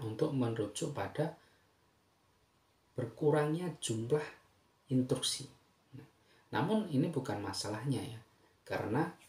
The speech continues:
beberapa prosesor R I S C ini seperti PowerPC, terus memiliki banyak instruksi. Nah, di ujung spektrum, D E C P C P U sis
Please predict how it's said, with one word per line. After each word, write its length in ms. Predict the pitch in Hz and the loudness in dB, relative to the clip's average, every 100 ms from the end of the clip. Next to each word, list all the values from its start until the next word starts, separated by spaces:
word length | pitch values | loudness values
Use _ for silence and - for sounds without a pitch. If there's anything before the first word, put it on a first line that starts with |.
| - - _ | -20 -20 _
beberapa 600 | 117 110 - 95 87 110 | 2 4 4 0 0 -2
prosesor 760 | - 117 113 113 - 113 107 143 | -2 0 2 4 4 4 4 0
R 120 | 110 - | -4 -6
I 120 | - | -6
S 200 | - - | -6 0
C 240 | 107 95 | 0 0
ini 240 | 101 135 160 | -2 -2 -2
seperti 400 | - 113 110 110 | -2 -2 0 -2
PowerPC, 880 | 107 104 - 147 151 - 139 147 - _ _ _ _ _ | -2 -2 -2 -2 -2 0 0 0 -6 _ _ _ _ _
terus 240 | - - | -10 -6
memiliki 480 | 110 104 104 98 110 | -4 -2 -2 -2 -4
banyak 400 | 107 113 104 101 | -4 -2 -2 -2
instruksi. 480 | 107 110 113 - 98 139 - _ | -2 0 0 -4 -8 -10 -12 _
Nah, 160 | - - | -8 -2
di 160 | 131 | 2
ujung 240 | 143 143 214 | 2 2 2
spektrum, 720 | - - 143 - 101 104 139 - - | 0 -2 -4 -4 -6 -4 -6 -10 -6
D 160 | - | -4
E 80 | 107 | -4
C 240 | - 95 | -2 -4
P 320 | 95 135 147 - | -2 2 2 0
C 160 | - 117 | -2 -4
P 240 | - 110 | -2 -4
U 20 | 107 | -4
sis 440 | - 90 - - | -4 -4 -6 -8